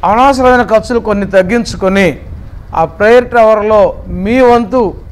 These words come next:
సహకారం కూడా అందించగలిగితే అనేక లక్షల మందికి ఉపయోగపడే ఆ కార్యక్రమంలో మీకు కూడా తగిన ప్రతిఫలం దేవుడు ఇస్తాడు.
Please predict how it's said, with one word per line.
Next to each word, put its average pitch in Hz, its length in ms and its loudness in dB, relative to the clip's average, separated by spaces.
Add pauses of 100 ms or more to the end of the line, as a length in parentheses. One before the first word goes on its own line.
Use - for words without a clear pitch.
(240)
సహకారం 185 520 0
కూడా 175 160 2
అందించగలిగితే 175 1300 0 (580)
అనేక 185 300 -2
లక్షల 175 460 2
మందికి 208 380 -2
ఉపయోగపడే 175 840 0 (480)
ఆ 143 100 -6
కార్యక్రమంలో 175 1000 -2
మీకు 185 340 -6
కూడా 196 560 0 (100)
తగిన 160 200 -8
ప్రతిఫలం 160 680 -4
దేవుడు 156 320 0
ఇస్తాడు. 208 560 0